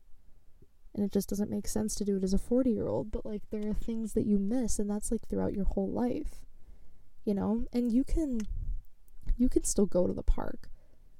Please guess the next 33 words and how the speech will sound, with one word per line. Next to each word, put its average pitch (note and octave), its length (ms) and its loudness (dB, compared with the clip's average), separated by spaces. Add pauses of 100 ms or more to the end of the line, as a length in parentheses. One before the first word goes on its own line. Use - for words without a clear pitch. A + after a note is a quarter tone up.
(160)
and A3+ 80 -4
stuff. - 180 0
I A#3+ 100 4
was D#4 120 4
saying B3 200 0
that A#3 120 -2
to - 100 -2
my G3+ 80 -2
friends G3 300 -4
the G#3 100 -4
other G3+ 120 -4
day. - 340 -6
We, A#3+ 160 -2
like, A#3 180 -2
went A3+ 140 4
past A#3+ 240 6
a G#3+ 40 4
park, - 280 6
and G#3 100 0
I G3+ 60 2
was G3 160 0
like, G#3 160 4
When A#3 160 8
did F#4+ 180 10
we C4+ 80 12
stop - 520 4
doing F#3+ 280 4
that? - 240 -8 (260)
Like, G#3 220 -2
going? - 400 2 (960)
It's A#3 160 2
so C#4 160 4
fun. B3 400 -2